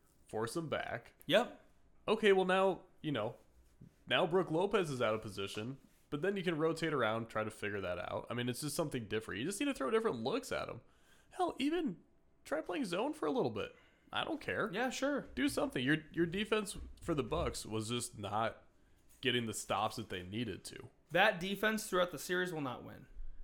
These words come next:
Speaker 1: And it was, so what's interesting is when they took Brook Lopez out, I thought Brook was going back in. The reason he was out was not his offense. His offense was pretty nice.
Speaker 2: Mm-hmm.
Speaker 1: It's his defense. And that's when they made the little run in the fourth, and I was like,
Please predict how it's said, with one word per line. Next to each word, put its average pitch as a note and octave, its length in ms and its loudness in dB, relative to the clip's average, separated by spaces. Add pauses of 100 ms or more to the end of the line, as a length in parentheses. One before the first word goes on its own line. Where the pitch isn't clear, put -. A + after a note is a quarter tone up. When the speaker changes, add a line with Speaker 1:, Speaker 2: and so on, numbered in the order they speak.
(240)
Speaker 1:
And C3+ 80 6
it D3+ 40 10
was, C3+ 160 4 (140)
so - 160 0
what's G#2+ 160 4
interesting A#2+ 440 -2
is F2+ 200 -8
when G2 80 -6
they F#2+ 80 -6
took G2 260 -6
Brook G2 260 -6
Lopez A#2 440 0
out, A#1+ 220 -12 (260)
I C#3 120 0
thought E3 200 6
Brook B2+ 220 2
was A2+ 120 -4
going A#2+ 220 -2
back G2 260 -4
in. F#3+ 300 0 (560)
The A2 80 0
reason A3 300 6
he F#3+ 100 6
was D3 160 6
out C#3+ 220 8
was A2 180 -2
not A#2+ 240 2
his A#2 160 0
offense. - 540 -4 (120)
His E3+ 140 -2
offense A#2+ 400 2
was F#2+ 100 -10
pretty F#2 280 -8
nice. G#2+ 560 -8
Speaker 2:
Mm-hmm. F#3 240 -4 (180)
Speaker 1:
It's G2 200 -6
his F#2 180 -12
defense. - 760 -6 (720)
And A2 380 0 (340)
that's - 240 0
when C#3 100 2
they B2+ 60 2
made A#2+ 140 4
the B2 80 4
little A#2 160 4
run A2+ 220 4
in A2+ 60 0
the G#2 60 -2
fourth, F3+ 520 4
and B2 80 2
I A#2+ 60 4
was B2 160 4
like, A2+ 340 2